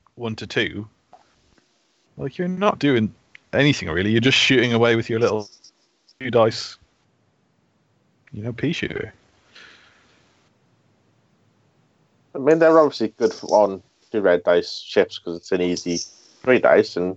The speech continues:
Speaker 2: they're, they're fairly cheap. So maybe it's 'cause there's five of them. That's what makes it good.
Speaker 1: I think five of them, having six health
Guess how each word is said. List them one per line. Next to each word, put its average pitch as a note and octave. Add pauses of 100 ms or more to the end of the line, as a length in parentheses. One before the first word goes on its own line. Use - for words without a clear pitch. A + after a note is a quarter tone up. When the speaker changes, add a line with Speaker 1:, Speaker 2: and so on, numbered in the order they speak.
(160)
Speaker 2:
they're, G#2 (100)
they're G#2+
fairly C#3+
cheap. -
So F#2+ (1200)
maybe B2
it's A2
'cause A2
there's A2
five B2
of C3+
them. D#3 (280)
That's B2+
what C3
makes C3
it B2+
good. D3 (680)
Speaker 1:
I E3
think A3
five D#3
of A2+
them, A2+
having D#3
six C#3+
health G#2+